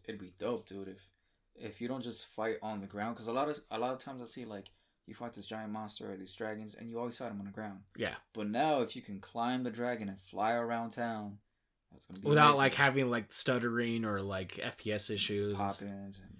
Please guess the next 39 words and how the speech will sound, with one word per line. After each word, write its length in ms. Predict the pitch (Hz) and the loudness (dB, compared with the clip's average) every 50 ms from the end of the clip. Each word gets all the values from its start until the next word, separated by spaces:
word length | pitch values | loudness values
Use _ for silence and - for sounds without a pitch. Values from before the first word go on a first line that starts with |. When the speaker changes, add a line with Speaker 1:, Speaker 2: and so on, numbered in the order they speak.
| - - | -18 -16
Speaker 1:
like, 180 | - 92 - | -16 -12 -2
Speaker 2:
that 160 | - 104 113 117 | 0 2 2 2
would 100 | 110 95 | 2 0
be 60 | 95 | -2
Speaker 1:
yeah. 60 | 92 | -4
Speaker 2:
dope. 280 | 87 82 80 78 - - - - | -4 -6 -6 -8 -12 -14 -10 -2
You're 160 | 127 147 170 | 2 4 4
right. 180 | 170 139 - - | 4 4 2 -4
That 140 | 87 90 98 | -6 -4 -4
would 100 | 98 92 | -4 -4
be 100 | 92 85 | -6 -8
dope. 340 | - 76 67 - - - | -8 -10 -10 -12 -12 -6
Kinda 160 | - - 165 175 | 2 4 6 6
like 120 | 175 147 | 8 8
a 40 | 131 | 8
Shadow 280 | - - 147 147 143 | 8 8 8 8 6
of 40 | 139 | 6
the 60 | 123 | 4
Colossus 680 | - - 131 120 107 107 117 117 - - 123 113 104 - | 2 2 2 2 2 4 4 4 4 4 2 2 2 2
if, 200 | 120 113 104 - | 0 0 -2 -2
like, 260 | 110 104 95 90 - - | -2 -2 -2 -2 -4 -4
with, 120 | 95 92 | -6 -4
like, 220 | 95 85 - - - - | -4 -6 -8 -12 -12 -4
unlimited, 760 | - 120 120 117 117 113 110 107 107 95 95 92 90 87 90 95 | -2 -2 -2 0 0 -2 0 -2 -2 -2 -2 -2 -4 -4 -8 -10
like, 280 | 87 85 - - - - - | -10 -10 -10 -12 -18 -18 -12
resources. 640 | 107 101 - - 90 76 - - - - - - - - | -10 -8 -6 -4 -6 -4 -4 -6 -8 -8 -10 -12 -10 -10
Speaker 1:
Yeah. 160 | 107 101 95 98 101 - - - 139 | -10 -10 -10 -12 -14 -16 -14 -10 -8
Speaker 2:
Okay, 220 | 139 135 113 107 107 113 - | -6 -4 -4 -6 -6 -8 -8
I 40 | 117 | -8
can 80 | 127 | -6
see 140 | - - 98 | -6 -4 -6
that. 180 | 95 90 90 - - _ _ _ - _ _ _ _ _ - _ _ _ _ - - | -6 -6 -8 -12 -16 _ _ _ -20 _ _ _ _ _ -20 _ _ _ _ 0 2
And 100 | 139 156 | 6 6
then 140 | 165 165 151 | 8 8 8
last 400 | 143 139 147 151 139 - - - - - _ _ - - | 10 10 10 10 8 6 2 0 -2 -10 _ _ -10 -6
but 120 | 123 120 | -4 -2
not 200 | 135 143 151 - | -2 -2 -2 -2
least, 240 | - 113 101 - - | -2 -4 -4 -4 -4
Johnny, 300 | - 98 98 98 104 - | -6 -8 -8 -12 -14 -16